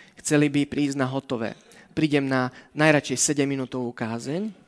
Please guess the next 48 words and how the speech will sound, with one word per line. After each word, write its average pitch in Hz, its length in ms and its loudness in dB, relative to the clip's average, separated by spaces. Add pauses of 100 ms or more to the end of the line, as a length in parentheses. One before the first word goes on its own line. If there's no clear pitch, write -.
(180)
kde 139 140 -2
mi 135 100 -2
to 131 140 -8
niekto 123 260 -8
povie, 117 400 -4
"Toto 143 320 -2
urob, 127 240 -2
toto 127 240 -6
je 120 80 -6
Božia 117 240 -4
voľa." 110 320 -6 (520)
Zoberie 120 400 -2
si 220 160 -6
to 233 240 -4
a 120 80 -6
už 117 120 -8
viem, 113 200 -4
čo - 80 -12
je - 80 -10
Božia 117 240 -6
voľa. 113 200 -4
A 107 80 -8
mám 107 120 -6
ďalších 170 480 0 (400)
s-, - 200 -4 (360)
sedem 147 320 0
dní 135 120 -4
v - 80 -12
týždni, 123 280 -4
kedy 117 160 -6
môžem 113 240 -8
si 110 160 -8
robiť, 104 200 -10
čo - 120 -12
ja 95 240 -10
chcem. 104 320 -12 (240)
A 90 80 -4
ešte 131 240 -4
budem 131 160 0
mať 120 120 0
aj 117 80 -6
požehnanie, 123 440 -4
lebo 110 160 -6
viem, 110 240 -6
čo 113 160 -12
je - 80 -16
Božia 104 240 -12
voľa. 104 320 -12